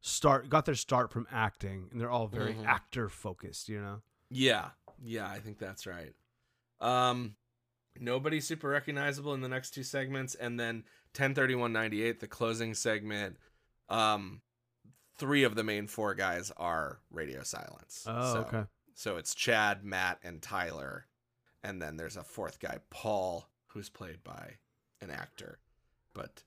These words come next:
Speaker 2: Justin Martinez, the V F X guy, he's the only one who doesn't appear as an actor in the film.
Speaker 1: He's too busy doing those special effects, those
Speaker 2: Yeah.
Speaker 1: V F X.
Speaker 2: That's right. I'm gonna close my window,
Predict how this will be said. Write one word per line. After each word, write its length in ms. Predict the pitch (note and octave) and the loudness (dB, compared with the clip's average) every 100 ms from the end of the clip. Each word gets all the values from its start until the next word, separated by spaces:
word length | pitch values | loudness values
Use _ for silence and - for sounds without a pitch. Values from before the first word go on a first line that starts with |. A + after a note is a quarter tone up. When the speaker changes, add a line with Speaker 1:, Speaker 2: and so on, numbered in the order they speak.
| _ | _
Speaker 2:
Justin 380 | - A#2+ - A#2 | 2 2 2 -2
Martinez, 640 | G2 G2 - A#2 G2 F2+ | -2 -4 -4 -4 -6 -12
the 80 | - | -14
V 160 | G2 E2 | -12 -12
F 120 | - | -12
X 220 | - - | -14 -16
guy, 220 | - - G2 | -16 -16 -16
he's 200 | G#2+ - | -16 -14
the 120 | F2+ | -14
only 180 | F#2+ G#2 | -12 -12
one 140 | A#2+ | -12
who 140 | G#2+ G2 | -12 -10
doesn't 380 | G#2 G#2 F2+ - | -10 -10 -12 -12
appear 520 | - - A2+ E2+ G2+ _ - | -14 -8 -8 -8 -10 _ -20
as 140 | G#2 | -18
an 80 | G#2 | -14
actor 280 | F#2+ G#2 - | -14 -16 -20
in 120 | F2 F#2 | -20 -20
the 60 | |
film. 260 | - A2+ A2+ | -18 -10 -8
Speaker 1:
He's 180 | G#2 - | -8 -8
too 120 | A#2+ | -6
busy 260 | A2 G#2+ G#2+ | -4 -6 -6
doing 220 | G#2+ G#2+ | -6 -4
those 120 | G2+ | -6
special 380 | - A2+ G2+ F#2+ | -4 -6 -4 -8
effects, 400 | G#2+ D#3 - - | -6 -8 -10 -14
those 160 | G2+ F#2+ | -14 -8
Speaker 2:
Yeah. 120 | G#2 | -6
Speaker 1:
V 60 | G2+ | -4
F 40 | |
X. 300 | B2+ - - _ _ - | -6 -8 -18 _ _ -20
Speaker 2:
That's 200 | - - | -14 -10
right. 200 | G#2 - _ _ | -10 -12 _ _
I'm 60 | B2 | -8
gonna 120 | D3+ | -8
close 540 | D#3 C3 A#2+ A2 - - | -4 0 0 -2 -10 -14
my 160 | A#2 A2+ | -8 -4
window, 500 | A2 A#2 G2+ G2+ | -4 -2 -2 -4